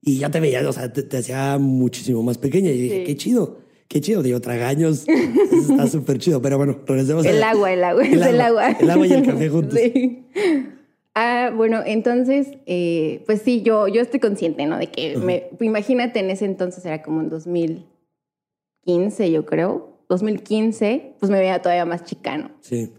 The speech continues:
Speaker 2: Chica, y eran mis primeras veces en la obra. Entonces era como, pues sí me topaba así como situaciones como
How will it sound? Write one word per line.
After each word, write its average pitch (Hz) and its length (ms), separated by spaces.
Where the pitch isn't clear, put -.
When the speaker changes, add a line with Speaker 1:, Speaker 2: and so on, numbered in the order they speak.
Speaker 2:
Chica, 220 480
y 185 140
eran 190 160
mis 220 120
primeras 180 440
veces 190 300
en 180 140
la 165 80
obra. 170 600
Entonces 185 540
era 190 220
como, 175 600
pues 262 160
sí 285 140
me 277 140
topaba 196 500
así 190 180
como 185 400
situaciones 180 560
como 160 680